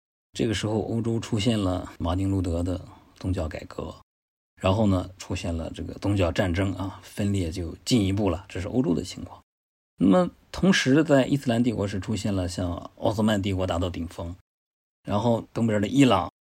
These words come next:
然后那个萨法维王朝出现，然后再往东就南亚的这个莫卧儿王朝也出现了，他们都是啊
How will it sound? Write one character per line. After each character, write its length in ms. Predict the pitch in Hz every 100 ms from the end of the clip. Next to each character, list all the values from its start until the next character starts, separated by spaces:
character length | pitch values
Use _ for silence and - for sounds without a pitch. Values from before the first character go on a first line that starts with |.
| _ -
然 120 | 80
后 100 | 92
那 140 | 85
个 80 | 87
萨 180 | - 107
法 140 | 98
维 100 | 92
王 160 | 101 87
朝 140 | -
出 160 | - 95
现， 200 | - -
然 180 | 101 95
后 160 | 107 104 _ _ _ _
再 160 | - 117
往 180 | 101 87
东 200 | 92 95
就 120 | 92
南 200 | 87 87
亚 140 | 104 90
的 120 | 85
这 80 | 92
个 80 |
莫 200 | 85 131
卧 100 | 127
儿 80 | 95
王 160 | 85 87
朝 260 | - 82
也 140 | 87 85
出 160 | -
现 140 | 98 87
了， 80 | 87
他 120 | -
们 60 | 131
都 80 | 151
是 280 | 135 - -
啊 120 | -